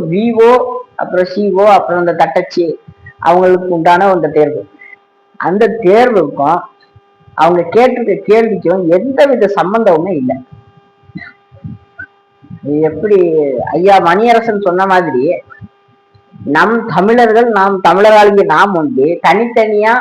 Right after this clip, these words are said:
கோனார்னா கோனார் அரசர் யார் இருக்கா, அவங்களுடைய அழகுமுத்து கோனுடைய வரலாறு மட்டும் படிக்கிறது. இப்ப தேவர்னா முத்துராமலிங்க தேவரையும், ஆஹ், பூலித்தேவனையும் மருதுபாண்டியும் மட்டும் படிக்கிறது.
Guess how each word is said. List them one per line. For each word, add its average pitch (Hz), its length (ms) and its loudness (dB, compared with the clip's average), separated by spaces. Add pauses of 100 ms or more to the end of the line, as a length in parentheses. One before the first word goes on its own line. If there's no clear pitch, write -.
(580)
கோனார்னா 202 680 2
கோனார் 190 720 2
அரசர் 175 460 0
யார் 175 240 2
இருக்கா, 165 400 0
அவங்களுடைய 180 320 0
அழகுமுத்து 170 580 2 (120)
கோனுடைய 160 280 -2
வரலாறு 147 360 0
மட்டும் 143 280 -4
படிக்கிறது. 135 460 -4 (540)
இப்ப 156 100 -2
தேவர்னா 190 640 2
முத்துராமலிங்க 185 600 0
தேவரையும், 170 680 -2 (360)
ஆஹ், 151 340 0 (100)
பூலித்தேவனையும் 175 760 0
மருதுபாண்டியும் 175 540 0
மட்டும் 156 340 -4
படிக்கிறது. 139 440 -2